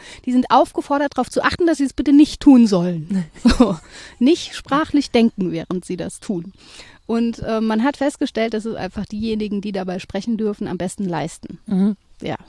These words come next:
Speaker 1: weil, weil, weil.
Speaker 2: Ja.
Speaker 1: <laughs> Weil Denken und Handeln halt dann doch einen engen Zusammenhang hat. Daraus kann man aber ja nicht folgern,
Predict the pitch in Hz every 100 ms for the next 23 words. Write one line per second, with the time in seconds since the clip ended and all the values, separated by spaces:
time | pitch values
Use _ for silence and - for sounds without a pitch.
0 | _ - 202 - 208 - - - 214 202
1 | 202 214 240 240 254 269 196 170 165 170
2 | - 202 208 226 254 226 269 226 - 262
3 | 277 277 - - - 226 277 - 226 226
4 | 226 254 247 208 220 - 208 226 220 -
5 | 165 175 180 - 190 180 175 165 170 -
6 | - - - - 226 285 - 285 269 262
7 | - 240 233 220 240 359 - - 208 190
8 | 185 196 233